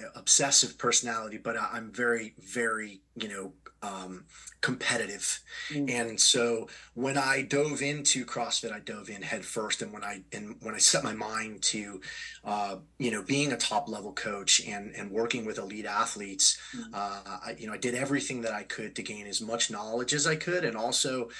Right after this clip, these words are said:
Speaker 1: I think, you know, now that I've been doing this for sixteen years, there's no substitute for experience.
Speaker 2: Mm.
Speaker 1: So you learn a lot through trials and tribulations, you know, what went well, what didn't go well.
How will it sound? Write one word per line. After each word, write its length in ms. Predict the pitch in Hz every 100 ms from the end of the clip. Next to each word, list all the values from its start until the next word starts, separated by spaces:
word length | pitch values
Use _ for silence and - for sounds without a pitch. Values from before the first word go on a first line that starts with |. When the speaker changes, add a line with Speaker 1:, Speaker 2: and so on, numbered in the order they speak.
| - -
Speaker 1:
I 120 | 127
think, 460 | 127 131 123 117 -
you 80 | 120
know, 100 | 110
now 240 | 113 117
that 140 | 117 117
I've 100 | 110
been 120 | 107
doing 260 | 117 131
this 140 | 151 -
for 100 | 101
sixteen 520 | - 113 - 107 101
years, 220 | 101 101
there's 180 | 107 98
no 100 | 107
substitute 560 | - 107 - 101 113 -
for 140 | 92
experience. 640 | - - 113 127 160 - - - -
Speaker 2:
Mm. 80 | 160
Speaker 1:
So 140 | 143
you 180 | 127 120
learn 360 | 113 120 151 160
a 80 | 113
lot 380 | 117 135 -
through 200 | - 113
trials 360 | - 117 110 98
and 80 | 104
tribulations, 800 | 113 104 101 120 - 170 180 -
you 80 | 113
know, 100 | 117
what 320 | 98 120 -
went 240 | 113 -
well, 360 | 98 110 120 139
what 180 | 117 -
didn't 360 | 120 135 -
go 140 | - 127
well. 400 | 123 143 160